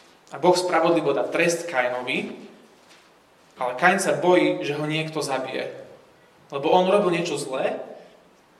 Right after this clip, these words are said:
nenávidel a zabil brata, ale Boh mu sľubuje, že kto by zabil Kaina, kto by trestal Kaina,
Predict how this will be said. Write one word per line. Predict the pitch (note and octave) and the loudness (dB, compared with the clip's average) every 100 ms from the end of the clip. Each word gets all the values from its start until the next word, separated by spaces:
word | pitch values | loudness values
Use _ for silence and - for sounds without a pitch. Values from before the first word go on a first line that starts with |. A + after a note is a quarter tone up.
| _ - | _ -12
nenávidel | D3 D3+ D3+ D#3 D3+ | -4 0 0 2 0
a | |
zabil | - D3 D3 - | 2 2 2 0
brata, | B2 A#2+ C#3+ G#3 - - - - - _ _ _ - - - - | -4 0 0 0 -4 -12 -18 -20 -20 _ _ _ -20 -20 -20 -10
ale | B2+ C3 C3 | -4 -2 2
Boh | F#3 | 4
mu | F#3+ | 4
sľubuje, | F#3+ F3 E3+ C#3+ C3+ - - - - | 0 0 0 2 2 0 -2 -10 -12
že | C3+ | -10
kto | D3+ | -6
by | D3 | -2
zabil | D#3+ D3+ C#3+ | 0 2 0
Kaina, | C#3 E3+ E3+ C3 C#3+ F3+ - - - _ _ - | 0 -2 -2 -4 -8 -10 -16 -20 -20 _ _ -8
kto | D#3 | -6
by | C#3+ C3+ - - - - | -4 -6 -10 -18 -12 -2
trestal | F3+ F#3+ - C3 C#3+ - - - - - - - - - - - _ - - | 2 2 2 2 4 2 -2 -12 -16 -20 -20 -20 -20 -20 -20 -20 _ -20 -4
Kaina, | C#3+ C#3 C#3 D#3+ G3 - | -2 0 2 2 0 -6